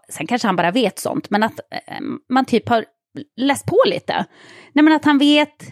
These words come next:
att jag spelar basket, hans dotter spelar också basket, så stod jag och pratade med hans dotter om basket, för han liksom förde in det på tal då, så här, men "Jessica, Jessica spelar jättemycket basket", säger han till sin dotter, det tycker jag är coolt.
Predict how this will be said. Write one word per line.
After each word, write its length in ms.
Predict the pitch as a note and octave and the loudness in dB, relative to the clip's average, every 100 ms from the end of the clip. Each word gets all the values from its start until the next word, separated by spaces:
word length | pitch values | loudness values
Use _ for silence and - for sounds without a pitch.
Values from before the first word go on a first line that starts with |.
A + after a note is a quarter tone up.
| - | -8
att 120 | C4+ | -4
jag 160 | B3+ G3+ | -2 -2
spelar 220 | - G3 | 0 -2
basket, 680 | E3 B3+ D#4 D#4+ - E4+ F4 | 2 2 4 0 -2 -2 0
hans 160 | C4 A3+ | 0 0
dotter 320 | C4+ B3+ C4 | 0 0 -2
spelar 220 | C4+ C#4 | 0 0
också 240 | C#4+ - C4+ | 0 -2 0
basket, 640 | C4+ C4+ C4+ - C4 C4+ | 4 4 2 -2 0 0
så 100 | - | -2
stod 140 | C4 C4 | -2 0
jag 60 | |
och 40 | A#3+ | 0
pratade 180 | B3+ A#3 | 0 0
med 80 | |
hans 100 | A#3+ | 0
dotter 320 | B3 B3+ - A#3+ | 0 -2 0 0
om 100 | A3 | 2
basket, 760 | G#3 G#3+ - - G#3+ A3+ - | 2 0 -2 0 0 0 -4
för 120 | - | -2
han 380 | G#3 G#3 G#3 G3+ - | 0 0 0 -4 -4
liksom 520 | G3+ G3 G3+ F#3 - | -4 -4 -4 -2 -4
förde 280 | - G#3+ G3 | -2 0 0
in 220 | F#3+ F#3+ | -2 0
det 80 | E3+ | -2
på 120 | E3 | -2
tal 420 | E3+ F3+ F3+ E3+ | -2 2 2 2
då, 120 | D3+ D3+ | 0 -2
så 100 | D#3 | -2
här, 120 | E3+ | 0
men 140 | E3+ - - - _ - | -2 -4 -16 -20 _ -2
"Jessica, 400 | E4 F4+ - F#4 | -2 -2 -2 -2
Jessica 380 | C4 F4 - E4 | 0 -2 -2 -4
spelar 220 | - C#4+ | 0 0
jättemycket 480 | B3+ - A#3+ G3+ G3 | 0 -2 -4 -2 -2
basket", 360 | F#3 D#3+ F3 - | -2 -2 -8 -4
säger 160 | D#3+ | -2
han 100 | D#3+ | -2
till 80 | D#3+ | -4
sin 80 | E3 | -4
dotter, 280 | D3+ - E3 | -4 -4 -4
det 80 | |
tycker 180 | A#3 - | -4 -2
jag 40 | - | -4
är 40 | |
coolt. 340 | - - C#4+ | 0 0 0